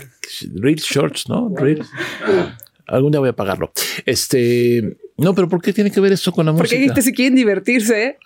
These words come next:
Speaker 3: un
Speaker 1: Bueno,
Speaker 3: ratito.
Speaker 1: si quieren apreciar cómo era un poco la música progresiva antes, me encontré unos videos del grupo Genesis,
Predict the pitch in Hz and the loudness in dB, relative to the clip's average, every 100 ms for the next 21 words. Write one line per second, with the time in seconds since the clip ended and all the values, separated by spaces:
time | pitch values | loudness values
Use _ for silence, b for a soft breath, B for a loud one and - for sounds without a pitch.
0 | - - 214 196 208 233 - 185 196 170 | -12 -2 0 2 2 0 0 0 2 2
1 | 190 190 180 147 67 - B B 131 131 | 2 2 2 0 -4 -12 B B -6 -2
2 | 120 - 143 139 143 135 131 123 120 120 | 0 0 0 0 0 2 2 0 -2 0
3 | 107 123 - 123 113 117 104 - 113 127 | 0 0 -2 -4 -2 0 0 0 0 0
4 | 131 120 208 - - B B B - 110 | -2 -2 -2 -2 -8 B B B -4 0
5 | 120 - 131 135 135 120 117 113 110 107 | 0 0 0 2 2 2 0 0 0 0
6 | 117 110 113 104 127 135 208 220 - | -2 -2 -2 0 -2 0 0 -2 -4